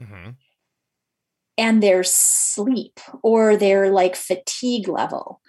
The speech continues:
Speaker 2: Um, so both of my kids will eat and eat and eat. I mean, kids eat, right?
Speaker 1: Yeah.
Speaker 2: But they will eat more. Like, they will eat, ask for, like,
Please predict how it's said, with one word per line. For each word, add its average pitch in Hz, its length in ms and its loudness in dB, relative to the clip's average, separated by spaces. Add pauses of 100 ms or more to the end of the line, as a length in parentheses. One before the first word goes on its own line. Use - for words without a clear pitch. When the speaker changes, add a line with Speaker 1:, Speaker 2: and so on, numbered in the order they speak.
(360)
Speaker 2:
Um, 180 540 -2 (1000)
so 214 580 2 (380)
both 302 360 2
of 226 100 0
my 190 140 2
kids 175 400 -2
will 180 320 2
eat 247 280 -2 (100)
and 196 180 -6
eat 196 260 -4
and 196 180 -6
eat. 185 260 -6
I 175 60 -4
mean, 170 140 -6
kids - 320 -10
eat, - 420 -14
right? 98 380 -8
Speaker 1:
Yeah. 92 80 -16 (300)
Speaker 2:
But 190 240 4 (400)
they 269 180 4
will 285 220 4
eat 254 280 2
more. 208 720 2 (260)
Like, 208 220 0
they 254 140 4
will 294 240 4
eat, 226 260 0
ask 214 380 -2
for, 220 120 0
like, 185 380 0